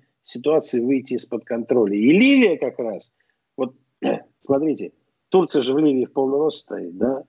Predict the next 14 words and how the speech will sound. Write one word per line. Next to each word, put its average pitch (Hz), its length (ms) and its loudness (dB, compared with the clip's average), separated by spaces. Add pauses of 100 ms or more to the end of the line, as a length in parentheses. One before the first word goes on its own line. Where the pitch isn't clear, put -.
(120)
Но 123 80 6
вошла 151 300 2
она 143 140 4
туда 120 160 0
почему? 113 560 -6 (340)
Потому 110 320 0
что - 180 -2
у - 40 6
нее 123 200 6
экономические 107 600 0
интересы - 520 -2
в 95 40 -4
Восточном 98 480 -6
Средиземноморье. 98 800 -6